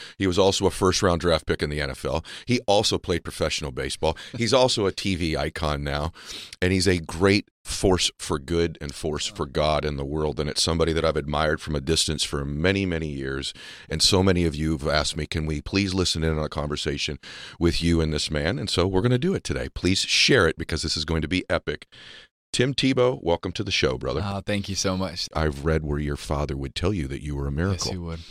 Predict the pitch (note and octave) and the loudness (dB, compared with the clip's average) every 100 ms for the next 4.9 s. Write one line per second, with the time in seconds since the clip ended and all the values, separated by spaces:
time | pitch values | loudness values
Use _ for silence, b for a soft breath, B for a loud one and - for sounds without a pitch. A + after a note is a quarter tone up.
0 | - - F2+ F2+ F2+ F#2 F#2+ F#2 F2 - | -14 -6 -2 0 4 4 4 2 0 -4
1 | - _ - F2 D#2 D#2+ F2 _ - - | -10 _ -6 -4 -2 -4 -8 _ -4 0
2 | F#2+ - E2+ D#2+ - _ _ _ - - | 2 2 0 -2 -8 _ _ _ -20 -16
3 | G3 _ - F#2+ G2 F#2+ - F#2 F#2+ G2+ | -18 _ -6 0 2 4 2 0 2 2
4 | G2 E2+ E2 - E2+ E2 D#2+ D#2+ D#2+ | 2 0 -2 -2 -2 0 -2 -4 -8